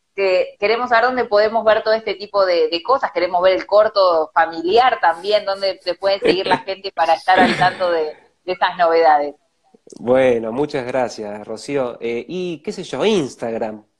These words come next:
Speaker 2: ¿viste?
Speaker 1: Ahí está,
Speaker 2: Ahí,
Speaker 1: Germán
Speaker 2: Germán
Speaker 1: Rodríguez.
Speaker 2: Rodríguez seis mil quinientos. Eh,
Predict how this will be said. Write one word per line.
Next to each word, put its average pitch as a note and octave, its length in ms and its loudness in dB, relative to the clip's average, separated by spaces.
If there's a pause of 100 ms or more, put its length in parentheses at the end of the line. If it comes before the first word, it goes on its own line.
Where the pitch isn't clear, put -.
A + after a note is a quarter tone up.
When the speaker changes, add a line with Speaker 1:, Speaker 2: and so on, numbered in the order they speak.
(160)
Speaker 2:
¿viste? C#3 540 -6
Speaker 1:
Ahí E3+ 120 0
está, E3 300 0
Speaker 2:
Ahí, C3 560 -4
Speaker 1:
Germán F#3 240 0
Speaker 2:
Germán - 180 2
Speaker 1:
Rodríguez. C#3 140 2
Speaker 2:
Rodríguez D3+ 340 0
seis C3+ 160 -2
mil C#3+ 180 -2
quinientos. E3 720 -2 (480)
Eh, A2 240 -4